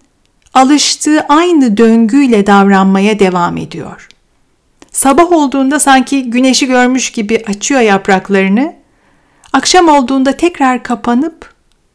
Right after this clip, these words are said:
uyku haline geçiyor. Kısacası güneşten bağımsız olarak kendi iç saatiyle, kendi biyolojik saatiyle davranıyor. Bizler de tıpkı bu çiçekler gibi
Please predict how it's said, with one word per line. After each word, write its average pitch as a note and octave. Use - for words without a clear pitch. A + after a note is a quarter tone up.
uyku C4+
haline F#3
geçiyor. G3+
Kısacası C#4
güneşten D#4+
bağımsız B3+
olarak G3+
kendi B3
iç D#4+
saatiyle, A3
kendi B3+
biyolojik A3+
saatiyle G3+
davranıyor. D#3+
Bizler F4+
de C4
tıpkı F#4
bu E4+
çiçekler C#4
gibi A3